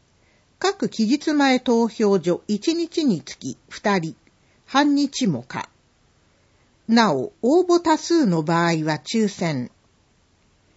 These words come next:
報酬、一日、八時三十分から二十時。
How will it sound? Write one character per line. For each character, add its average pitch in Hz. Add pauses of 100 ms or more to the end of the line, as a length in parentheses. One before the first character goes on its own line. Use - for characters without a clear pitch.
報 208
酬、 233 (600)
一 240
日、 254 (220)
八 262
時 330
三 269
十 269
分 180
か 180
ら 180
二 190
十 170
時。 98